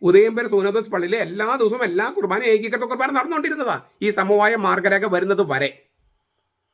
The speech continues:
അപ്പൊ പള്ളി അടപ്പിച്ചത് ആരാണ്? തട്ടിൽ പിതാവും പാമ്പളാനി പിതാവും പുതിയ കൂരിയായി ഉപയോഗിച്ചിട്ട്. അവരോടുള്ള അമർഷവും പ്രതിഷേധവും ഉണ്ട്. പക്ഷേ ഇങ്ങോട്ട് വ്യാഖ്യാനിക്കുന്നത് ഈ ഫോട്ടോ എടുക്കാൻ വന്ന മുപ്പത് പേരുണ്ടല്ലോ,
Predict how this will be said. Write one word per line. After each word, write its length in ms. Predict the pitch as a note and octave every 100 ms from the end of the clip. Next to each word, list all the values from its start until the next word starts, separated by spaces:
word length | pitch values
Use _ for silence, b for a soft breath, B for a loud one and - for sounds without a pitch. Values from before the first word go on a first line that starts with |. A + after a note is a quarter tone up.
| _ _
അപ്പൊ 140 | - A3+
പള്ളി 360 | A3+ G3+ B3
അടപ്പിച്ചത് 440 | D4 A3+ - G3 G3
ആരാണ്? 320 | F3+ F3+ E3+ - E3
തട്ടിൽ 200 | D3+ G3
പിതാവും 340 | E3+ D3+ F#3+
പാമ്പളാനി 380 | E3 D3 D#3 C#3+
പിതാവും 340 | C3 - A#2+ - _ _ -
പുതിയ 200 | A3 A#3+
കൂരിയായി 480 | - E3 E3 F3 F3
ഉപയോഗിച്ചിട്ട്. 540 | B2+ B2 A#2+ F2+ - - _ _ _ _ _
അവരോടുള്ള 580 | D3 D#3 G3+ B3+ C#4 D#4
അമർഷവും 380 | C4 C#4 - D#4
പ്രതിഷേധവും 480 | C#4 A#3+ C4 B3 E3+
ഉണ്ട്. 140 | C3 A2+ _ _ _ _ _ -
പക്ഷേ 260 | D#3 - A3 E3+ F#3
ഇങ്ങോട്ട് 380 | E3 F#3 C4 F4+
വ്യാഖ്യാനിക്കുന്നത് 800 | C4 G#3 A3 G#3 G3 F#3 E3 C#3 G3+ b b b
ഈ 80 | F#3
ഫോട്ടോ 300 | F#3 F#3 F#3+
എടുക്കാൻ 220 | B3 A#3
വന്ന 120 | A#3
മുപ്പത് 340 | A#3+ G3+ G3 A3+
പേരുണ്ടല്ലോ, 460 | A3 G3+ F3 G2